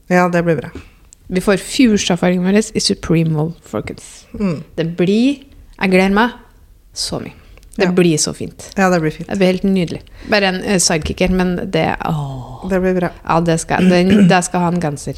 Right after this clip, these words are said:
Speaker 2: eh, med det.
Speaker 1: Mm.
Speaker 2: Og så så vi en kombinasjon her. <laughs> Det er sånn, jeg blir sånn inspirert, ja.
Speaker 1: Mm.
Speaker 2: Eh,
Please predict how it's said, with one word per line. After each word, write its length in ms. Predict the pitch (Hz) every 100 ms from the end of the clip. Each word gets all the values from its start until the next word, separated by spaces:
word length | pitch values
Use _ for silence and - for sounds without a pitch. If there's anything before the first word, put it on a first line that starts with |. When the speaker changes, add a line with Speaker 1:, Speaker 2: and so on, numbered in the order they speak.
| -
Speaker 2:
eh, 220 | 156 156
med 180 | 151 143
det. 80 | - -
Speaker 1:
Mm. 300 | 214 208 156 170 - - - - - -
Speaker 2:
Og 100 | 220
så 160 | - 226
så 240 | 302 269 202
vi 60 |
en 100 | 202
kombinasjon 760 | 208 226 196 170 165 180 170 180
her. 240 | 196 180
<laughs> 800 | 185 - - 185 196 208 214 196
Det 60 | 190
er 80 | 208
sånn, 220 | 254 233
jeg 100 | 214
blir 120 | 202
sånn 160 | 202 208
inspirert, 600 | - 202 190 - 165 180 -
ja. 260 | 208 214 214 -
Speaker 1:
Mm. 200 | 208 214 202
Speaker 2:
Eh, 240 | 196 196